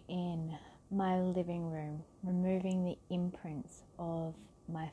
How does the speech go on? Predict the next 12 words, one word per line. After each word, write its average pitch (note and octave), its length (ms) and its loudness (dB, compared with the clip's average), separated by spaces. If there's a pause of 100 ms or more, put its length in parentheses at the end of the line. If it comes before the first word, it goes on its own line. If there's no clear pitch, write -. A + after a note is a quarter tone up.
(100)
family D#3+ 480 -6
from D#3 140 -8
my D#3 120 -6
home. D#3 460 -8 (1900)
And G3 140 2
it's - 260 0
just A3 300 -2
hit - 320 -2
me E3+ 540 -2 (1900)
what G3 160 6
we're F#3+ 140 4
doing, E3 400 -2